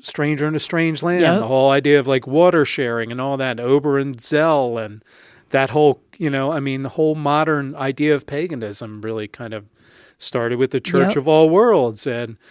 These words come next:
Speaker 1: so s-, fiction and art, I know Alan Moore has a great quote. I wish I could remember it off the top of my head, but it's, you know, how art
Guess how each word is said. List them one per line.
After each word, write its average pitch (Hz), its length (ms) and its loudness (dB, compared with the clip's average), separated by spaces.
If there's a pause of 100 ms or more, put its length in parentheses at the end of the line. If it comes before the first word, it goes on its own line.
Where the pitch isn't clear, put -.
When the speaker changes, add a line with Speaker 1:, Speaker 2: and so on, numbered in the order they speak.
(200)
Speaker 1:
so 156 220 2
s-, - 260 -4
fiction - 840 -2
and 127 200 -8
art, 143 420 0 (500)
I 143 60 -2
know 139 160 0
Alan 139 380 -2
Moore 139 520 -2
has 131 180 -6
a 123 60 -6
great 120 260 -4
quote. 123 260 -2
I 113 40 -2
wish 110 240 -4
I 123 40 -6
could 110 140 -12
remember 110 400 -10
it 107 80 -8
off 107 180 -8
the - 60 -16
top 107 220 -10
of - 20 -20
my 104 120 -12
head, 113 260 -10
but 104 100 -14
it's, - 160 -16
you 117 80 -14
know, 92 80 -16
how 113 440 -12
art 123 440 -6